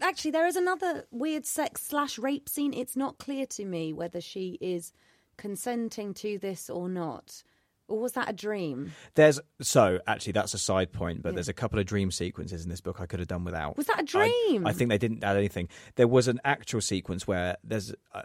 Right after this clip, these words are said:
Speaker 2: a female character, and she's a butcher who only turns up early on.
Speaker 1: Yeah.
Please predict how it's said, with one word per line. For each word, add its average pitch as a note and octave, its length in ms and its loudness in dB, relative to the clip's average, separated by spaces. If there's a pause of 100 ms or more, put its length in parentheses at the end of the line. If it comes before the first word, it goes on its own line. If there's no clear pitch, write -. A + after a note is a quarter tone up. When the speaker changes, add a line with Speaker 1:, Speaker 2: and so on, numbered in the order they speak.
Speaker 2:
a G#2+ 80 -8
female G#2+ 340 0
character, - 380 -4
and F#2 140 -6
she's F#2 120 -6
a F2+ 40 -6
butcher F#2 420 -2
who G2+ 140 0
only G#2 120 2
turns F#2 220 -2
up F2+ 140 -4
early F2 260 -2
on. F2 180 -4
Speaker 1:
Yeah. F3+ 320 -6